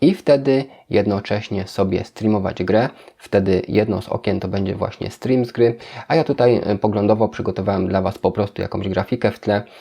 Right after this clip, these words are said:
Jak widzicie, mogę sobie to okienko, e, ze swoim wizerunkiem <laughs> skalować dowolnie, umieszczać w dowolnym miejscu. No jest też oczywiście opcja, żeby ono było ukryte lub na wierzchu,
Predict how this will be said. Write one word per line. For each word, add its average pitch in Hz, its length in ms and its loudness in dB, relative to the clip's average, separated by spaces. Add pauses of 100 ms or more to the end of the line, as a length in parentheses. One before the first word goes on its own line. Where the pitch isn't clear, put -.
(160)
Jak 98 160 0
widzicie, 101 320 0
mogę 98 300 2
sobie 98 260 -2
to - 100 -8
okienko, 107 720 0 (140)
e, 98 220 -2
ze 98 120 -2
swoim 104 720 0 (240)
wizerunkiem 110 880 4
<laughs> - 160 -12
skalować 104 580 2
dowolnie, 98 500 4
umieszczać 101 540 -4 (360)
w 98 160 -2
dowolnym 101 720 2
miejscu. 101 560 2 (580)
No - 40 -4
jest - 120 2
też 123 100 2
oczywiście 113 400 0
opcja, 110 340 0
żeby 107 200 0
ono 104 180 4
było 98 260 2
ukryte 113 720 0
lub 104 400 2
na 107 420 0 (100)
wierzchu, 104 640 2